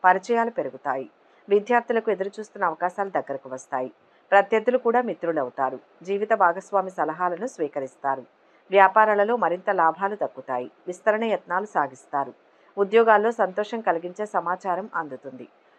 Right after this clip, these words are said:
పారిశ్రామిక వర్గాలకు విదేశీ పర్యటనలు సాగిస్తారు. సింహరాశి.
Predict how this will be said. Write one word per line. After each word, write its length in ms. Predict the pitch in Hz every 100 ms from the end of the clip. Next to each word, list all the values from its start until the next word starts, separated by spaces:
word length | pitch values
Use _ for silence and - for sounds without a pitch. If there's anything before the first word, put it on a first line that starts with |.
| _
పారిశ్రామిక 560 | 196 185 202 220 220 220
వర్గాలకు 500 | 208 165 180 165 233
విదేశీ 400 | 208 190 202 233
పర్యటనలు 500 | 170 151 151 160 214
సాగిస్తారు. 680 | 220 151 131 127 - 135 127 - _ _ _ _ _ _
సింహరాశి. 800 | - 220 214 202 147 131 139